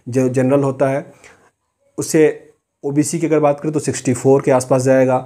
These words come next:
वही एससी की बात करें तो वो सिक्सटी के आसपास चला जाएगा। ईडब्ल्यूएस का बहुत फ्लक्चुएट करता है, एससी और ओबीसी के आसपास रहेगा। किसी किसी जोन में देखते हैं कि दस दस नंबर का अंतर आ जाता है, किसी किसी में उसके बराबर चला जाता है, तो ईडब्ल्यूएस का कहना बहुत मुश्किल होता है। लेकिन हाँ, फाइनल जाते जाते वो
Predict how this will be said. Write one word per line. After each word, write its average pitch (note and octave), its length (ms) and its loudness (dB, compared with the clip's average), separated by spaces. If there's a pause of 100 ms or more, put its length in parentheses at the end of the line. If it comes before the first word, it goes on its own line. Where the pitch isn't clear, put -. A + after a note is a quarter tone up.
(280)
वही D3+ 240 2
एससी E3+ 240 -2
की E3+ 140 0
बात C#3+ 200 2
करें D3+ 160 -2
तो D#3 80 -2
वो D3+ 40 0
सिक्सटी D3+ 340 -6
के D3 100 -2
आसपास C3 320 -6
चला C3+ 180 -2
जाएगा। C3 440 0 (380)
ईडब्ल्यूएस F#3+ 520 2
का F3+ 460 -2
बहुत F3+ 240 0
फ्लक्चुएट D3 400 -2
करता G#2 300 -4
है, G#2 100 -4
एससी C#3+ 360 -2
और C#3 220 2 (280)
ओबीसी C#3 340 -4
के C#3+ 100 -2
आसपास C3 340 -4
रहेगा। C3+ 220 -2
किसी C3+ 280 -6
किसी - 180 -4
जोन C#3 160 0
में C#3 140 2
देखते B2+ 260 -2
हैं C3+ 100 2
कि C#3 140 0 (280)
दस C3 220 -2
दस C#3+ 140 -2
नंबर C#3 200 0
का C3+ 120 -4
अंतर C3 200 0
आ C3+ 60 2
जाता C3+ 220 0
है, C#3 40 -8
किसी A#2+ 200 -6
किसी B2+ 220 -6
में C3 80 0
उसके B2+ 180 -6
बराबर A#2 280 -2
चला B2 220 -4
जाता B2 220 -4
है, B2+ 60 -8
तो B2+ 80 -16
ईडब्ल्यूएस D3 340 -2
का D3 60 -8
कहना C#3 220 -4
बहुत B2 240 -4
मुश्किल A#2+ 280 -4
होता C3 200 -2
है। F#3 120 -4 (260)
लेकिन F#3 240 2
हाँ, D#3+ 220 -4
फाइनल E3+ 260 2
जाते E3+ 220 0
जाते E3 260 -4
वो F3+ 160 -4